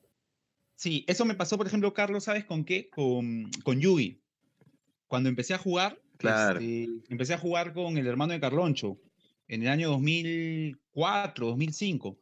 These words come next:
Speaker 1: Y era como que jugábamos entre nosotros y, y, y yo pen-, y yo creía que era el segundo mejor jugador después de él, ¿no? <laughs> Puta, porque me ganaba.
Speaker 2: <laughs>
Speaker 1: Y, y bueno, cuando, cuando salí a jugar, dije, "Guau, ¿qué es esto?". Pues había gente que jugaba mucho mejor.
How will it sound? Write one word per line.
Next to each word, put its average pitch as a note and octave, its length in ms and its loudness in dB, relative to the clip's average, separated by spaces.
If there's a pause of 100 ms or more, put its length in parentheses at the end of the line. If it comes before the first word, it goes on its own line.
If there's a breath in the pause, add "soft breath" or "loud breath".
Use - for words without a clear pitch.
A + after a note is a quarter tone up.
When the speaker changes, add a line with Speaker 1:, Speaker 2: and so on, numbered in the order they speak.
(360)
Speaker 1:
Y C3+ 120 0
era E3 140 4
como D#3+ 180 2
que C#3 120 -2
jugábamos E3 500 2
entre D3+ 180 0
nosotros F3+ 580 0
y, A#2 580 -2
y, A#2 460 -8
y C3 160 -4
yo E3 140 2
pen-, E3+ 260 -2
y B2+ 140 0
yo D#3 160 4
creía E3+ 320 2
que E3+ 60 0
era E3+ 100 2
el E3 80 0
segundo D#3+ 360 2
mejor D#3+ 220 2
jugador D#3 380 2
después D#3 260 2
de F#3 200 6
él, C3+ 120 4
¿no? F3+ 180 0 (120)
<laughs> C#3+ 220 -2
Puta, C#3+ 180 2
porque A#2 200 0
me A2 80 0
ganaba. C#3 520 2
Speaker 2:
<laughs> - 760 -2
Speaker 1:
Y, B2 580 0
y B2+ 40 0
bueno, D3+ 180 0
cuando, C#3+ 320 0
cuando B2 300 0
salí D3 400 -2
a F#3+ 80 -2
jugar, F#3 580 -2 (560)
dije, C3+ 240 -6
"Guau, C3+ 480 0
¿qué D3 80 -4
es C3+ 120 -6
esto?". D#3+ 200 0
Pues B2 140 -2
había B2 160 2
gente C#3+ 240 2
que A#2+ 80 -6
jugaba B2 340 0
mucho C3 240 -2
mejor. C3+ 640 -2